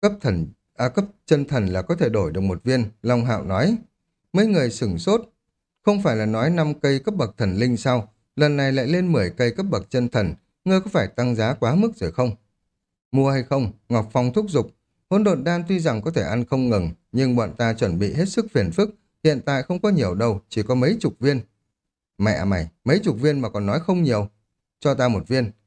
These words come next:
Long Thừa Hám cắn răng lấy ra mười cây thần dược cấp chân thần, ông ta thực sự rất nghèo. Trước đó để chuẩn bị đồ dùng cho di tích cổ long, có được chút long huyết đó, đã hầu như đem toàn bộ đồ siêu tập ra đổi. Còn có cái gương thần khí kia nữa, vốn liếng của ông ta chẳng còn gì.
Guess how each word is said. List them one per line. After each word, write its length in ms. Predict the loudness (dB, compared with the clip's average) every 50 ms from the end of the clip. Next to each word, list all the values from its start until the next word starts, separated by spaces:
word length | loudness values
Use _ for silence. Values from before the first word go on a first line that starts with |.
| _ _ _ _ _ 0
Long 200 | 2 2 2 2
Thừa 100 | 0 0
Hám 260 | 0 0 -2 -2 -2
cắn 240 | -2 -2 0 0 0
răng 240 | 0 0 0 2 2
lấy 160 | 2 2 2
ra 120 | 0 0 0
mười 280 | 2 2 0 0 -2
cây 140 | -4 -6 -4
thần 220 | -2 -2 -2 0
dược 240 | 0 -2 -2 -4 -2
cấp 120 | -4 -4 -4 0
chân 200 | 0 0 0 0
thần, 260 | 0 0 0 0 -2 -6 -10 _
ông 140 | -6 -6 -2
ta 220 | 0 0 0 0
thực 200 | 0 -2 -4 -6
sự 220 | -4 -4 -4 -4 0
rất 220 | -2 -2 -2 0
nghèo. 320 | -2 0 0 0 0 -2 -6 _ _ _ _ _ _ _ 0
Trước 180 | 0 0 2 2
đó 180 | 0 0 2
để 120 | 2 0 0
chuẩn 260 | 0 0 -2 0 0
bị 120 | -2 -2
đồ 240 | 0 0 0 2 2
dùng 220 | 0 0 -2 0
cho 120 | 0 -2 0
di 220 | 2 0 0 0
tích 120 | -2 -4 -4 -2
cổ 180 | -2 -2 0
long, 320 | 0 0 0 0 0 -2 -4 -10 _ _ _ _ _ _ 0
có 100 | 2 2
được 160 | 2 2 0 0
chút 160 | -2 -2 -2 0
long 200 | -2 0 0 2
huyết 220 | 2 0 0 -2
đó, 320 | -2 0 0 2 0 -2 -2 -6 _ _ _ _ 0
đã 160 | 0 2 4
hầu 200 | 2 2 0 0
như 180 | 0 -2 0
đem 200 | 0 0 0 -2
toàn 300 | 0 0 0 0 2 2
bộ 160 | 2 0 0 0
đồ 220 | 0 0 0 0
siêu 200 | 0 -2 -2 -2
tập 240 | 0 -2 -2 -2 -2
ra 160 | -2 0 2
đổi. 280 | 2 2 2 0 -2 -4 _ _ _ _ _ _ -2
Còn 180 | 0 0 2 2
có 120 | 0 0
cái 120 | 0 0 0
gương 260 | 2 0 0 0 0
thần 200 | -2 -2 -2 0
khí 220 | 0 0 -2 0 0
kia 100 | 0 2
nữa, 260 | 2 2 2 2 0 -2 _ _ _ _ _ 0
vốn 180 | 2 2 4 4
liếng 200 | 2 2 0 0
của 100 | 0 0
ông 160 | 0 -2 -2
ta 220 | -4 -2 -2 -4 -2
chẳng 200 | -2 -4 -4 -2 -2
còn 180 | 0 0 0
gì. 260 | 0 0 0 0 -2